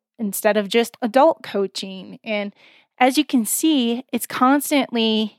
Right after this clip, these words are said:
changing, and maybe the overall purpose is still the same. I coach and I compete and I exist to inspire. And I feel like that is, you know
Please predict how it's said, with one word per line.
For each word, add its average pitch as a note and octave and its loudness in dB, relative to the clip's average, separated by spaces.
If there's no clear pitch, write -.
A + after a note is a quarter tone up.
changing, A#3+ 2
and G#3 0
maybe B3+ 2
the A3+ 0
overall A3 4
purpose G#3 -2
is G3 -8
still F#3 -2
the F#3+ -2
same. G#3 -2
I G3+ 0
coach G3+ 2
and F#3+ 0
I F#3 2
compete G3+ -6
and G3 -2
I G3 4
exist G3 0
to A3 -4
inspire. G#3+ 2
And G3 -2
I F#3 -2
feel G#3 0
like G3 2
that F#3 2
is, F#3+ -2
you G#3 -6
know F3 -6